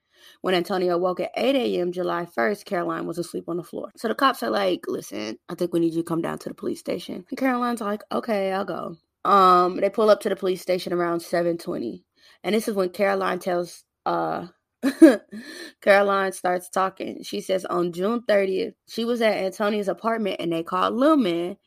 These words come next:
and arranged to meet. She left the apartment at eleven P M and Antonia was asleep. So she says she was out in the car getting high with Lil Man and she returned to the,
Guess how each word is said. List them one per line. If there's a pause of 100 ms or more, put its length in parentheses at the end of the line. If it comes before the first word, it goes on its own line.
(200)
and
arranged
to
meet. (100)
She
left
the
apartment
at
eleven
P
M (100)
and
Antonia
was
asleep.
So (140)
she
says
she
was (140)
out
in
the
car
getting
high
with
Lil
Man
and
she
returned
to
the,